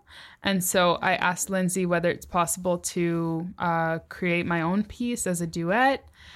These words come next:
And she said yes. And so, um, yeah, that was definitely a, a challenging <laughs> experience. Um, it, it was really powerful. Um, I think that the really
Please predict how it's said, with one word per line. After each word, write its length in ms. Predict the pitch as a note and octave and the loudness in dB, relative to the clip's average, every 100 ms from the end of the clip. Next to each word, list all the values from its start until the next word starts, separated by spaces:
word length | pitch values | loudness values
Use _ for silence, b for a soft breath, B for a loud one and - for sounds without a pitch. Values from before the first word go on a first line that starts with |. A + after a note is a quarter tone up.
| B B | B B
And 140 | F#3+ F3+ | -2 0
she 100 | G3 | -2
said 260 | F#3 E3 | -2 0
yes. 500 | G#3 C4 C4+ - - - _ | 4 2 2 -2 -2 -6 _
And 200 | F3+ F#3 | 0 0
so, 460 | F3+ - F3 E3+ E3 | 0 2 4 4 2
um, 600 | E3+ E3+ E3 D#3+ D#3+ E3 - - _ _ _ _ _ - _ | 2 4 2 -2 -4 -6 -8 -20 _ _ _ _ _ -20 _
yeah, 320 | A3+ C#4+ G3+ | 4 6 6
that 280 | F3 F3+ - | 6 4 4
was 360 | G#3+ A3+ G#3+ - | 2 2 0 0
definitely 680 | F#3 F3+ G#3 F#3+ F#3+ F3+ F3+ | 0 0 -2 -2 -2 0 2
a, 580 | E3+ E3 E3 E3+ F3+ - _ | 4 4 4 2 -2 -10 _
a 80 | G3 | -6
challenging 1000 | - - F3 G3 F#3+ F#3 F#3+ F#3 F#3 G3 A3 | -4 0 2 2 2 2 2 2 4 4 2
<laughs> 120 | - | 0
experience. 960 | G3 F#3 - - F3+ F#3 G3+ A3+ B3 - B B B B B | -2 -2 -4 0 4 4 4 2 0 -4 B B B B B
Um, 680 | F3+ F3+ E3+ E3+ E3+ E3 F3 b b b b b _ _ _ _ | 4 6 6 4 0 -2 -4 b b b b b _ _ _ _
it, 920 | F#3+ F#3+ F#3+ - - - - - - - _ _ _ - | 2 4 2 0 -4 -4 -4 -6 -6 -10 _ _ _ 0
it 120 | G#3+ | 4
was 220 | A3+ A3 | 4 4
really 220 | C#4 D#4+ | 2 2
powerful. 920 | D#4 G#3+ A3+ C#4+ C#4+ E3 E3 E3 D#3+ F3+ | 2 2 4 4 2 0 2 2 2 4
Um, 440 | F3+ F3 E3+ - - | 4 4 0 -4 -4
I 100 | F#3 | -2
think 240 | F#3+ F#3+ | -2 2
that 260 | G#3+ - F#3 | 2 2 0
the 100 | F#3+ | 0
really 440 | F#3 G3 F#3+ - | 2 2 0 -2